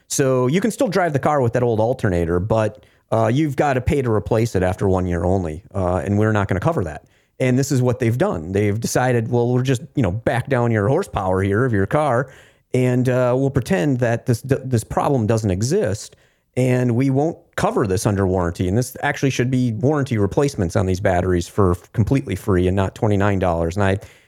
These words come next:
have a feeling, uh, that this may become free here in the next few weeks too, 'cause I, I I, I think Apple did this announcement this weekend because it's a completely slow news weekend and what, nobody's around to, to broadcast this news.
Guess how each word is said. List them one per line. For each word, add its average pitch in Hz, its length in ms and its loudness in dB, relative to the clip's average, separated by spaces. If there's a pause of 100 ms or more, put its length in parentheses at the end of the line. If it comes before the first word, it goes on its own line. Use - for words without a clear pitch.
have 165 180 0
a - 40 0
feeling, 170 640 0
uh, 120 760 0
that 123 360 -4
this 135 220 -2
may 131 140 2
become 113 320 0
free 123 260 -2
here 98 400 2
in 107 160 -2
the 98 80 2
next 95 200 -2
few 101 160 0
weeks 92 260 0
too, 90 240 0
'cause 104 100 -4
I, 107 160 0 (100)
I 101 220 -4 (380)
I, 117 200 0
I 117 40 2
think 160 240 0
Apple 131 300 0
did 117 220 0
this 107 200 0
announcement 110 640 2
this 110 180 0
weekend 135 560 2
because 101 380 0
it's 95 160 -4
a 92 60 0
completely 139 840 -2 (260)
slow 156 380 0
news 135 320 0
weekend 107 560 0
and 104 220 0
what, 117 220 -2
nobody's 139 420 0
around 117 460 0
to, 101 180 0
to 107 180 -2
broadcast 131 640 -2
this 101 180 -2
news. 98 340 2